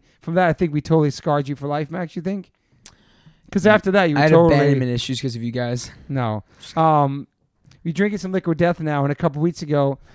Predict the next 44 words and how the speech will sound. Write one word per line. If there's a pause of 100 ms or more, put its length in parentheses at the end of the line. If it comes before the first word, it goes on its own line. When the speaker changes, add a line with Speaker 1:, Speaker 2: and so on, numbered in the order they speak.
(140)
Speaker 1:
there
was
a
couple
in
the
refrigerator
in
the,
in
the
garage,
and
they, (160)
they
kinda
exploded.
And
I
showed
him
to
him.
I
was
like,
"Max, (360)
check
out
these,
uh,
cans."
Speaker 2:
They
were,
they
were
frozen.
Oh,
you're
gonna
say
this
story
now.